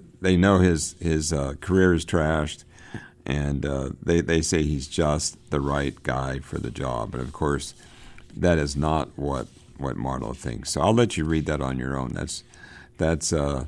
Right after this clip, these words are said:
pages one twenty-one to one twenty-seven. And, uh, you know, Marlowe, uh, does really, really defend Jim. All right. So, so anyway, just remember that, uh, uh,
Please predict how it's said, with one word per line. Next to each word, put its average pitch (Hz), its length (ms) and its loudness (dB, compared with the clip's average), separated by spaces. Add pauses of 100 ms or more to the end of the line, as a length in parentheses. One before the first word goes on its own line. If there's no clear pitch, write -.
(540)
pages 76 380 2
one 82 220 2
twenty-one 71 540 -2
to 65 60 -4
one 69 240 -4
twenty-seven. 64 840 -6 (460)
And, 67 320 -2
uh, 67 220 -4 (160)
you 69 100 -6
know, 67 120 -2
Marlowe, 73 580 -2 (340)
uh, 65 140 -4
does 76 340 -2
really, 64 260 -6 (100)
really 69 260 -6
defend 62 480 -10
Jim. - 340 -14 (120)
All 87 100 -2
right. 67 240 -2 (600)
So, 90 460 2 (100)
so 85 300 0
anyway, 73 440 2
just 104 200 2
remember 87 380 4
that, 76 420 0
uh, 67 260 0 (540)
uh, 69 220 -2